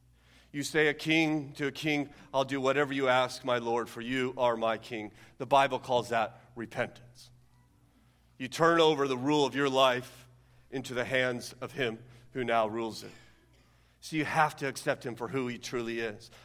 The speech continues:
Of course Jesus is a good teacher. Of course he is eminently wise. Of course he, of course he's a wonderful example. But he's more than that. He's the Christ. And you can't accept him as a good teacher or, or a paragon of wisdom unless you accept him as the Christ, as the anointed king.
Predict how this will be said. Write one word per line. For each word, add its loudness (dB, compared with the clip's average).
Of -2
course 4
Jesus -6
is -10
a -4
good -4
teacher. -14
Of 2
course 4
he -2
is -4
eminently 2
wise. 2
Of -4
course 2
he, -2
of 2
course 4
he's -2
a 2
wonderful 4
example. 2
But 4
he's -2
more 8
than 0
that. -6
He's -2
the -4
Christ. 2
And 4
you -2
can't 6
accept 4
him -2
as 2
a 0
good 2
teacher 0
or, 6
or 8
a 6
paragon 6
of 2
wisdom 0
unless 4
you -2
accept -2
him -2
as 6
the -4
Christ, 6
as 4
the 6
anointed 2
king. -2